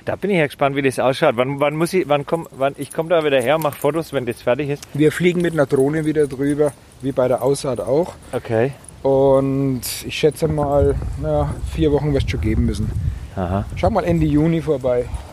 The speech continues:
Speaker 1: Ende Juni.
Speaker 2: Wenn das eh deine Joggingstrecke ist, dann guckst halt mal rüber, dann siehst, was steht.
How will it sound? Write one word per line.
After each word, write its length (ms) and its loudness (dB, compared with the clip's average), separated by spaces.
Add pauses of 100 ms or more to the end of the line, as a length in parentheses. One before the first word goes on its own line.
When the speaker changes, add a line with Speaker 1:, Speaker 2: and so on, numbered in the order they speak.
(560)
Speaker 1:
Ende 260 2
Juni. 280 2
Speaker 2:
Wenn 80 2
das 140 -4
eh 120 -2
deine 220 -2
Joggingstrecke 720 -4
ist, 180 -4
dann 100 -4
guckst 240 -8
halt 180 4
mal 140 2
rüber, 320 2
dann 140 -2
siehst, 280 -8
was 140 -10
steht. 320 -10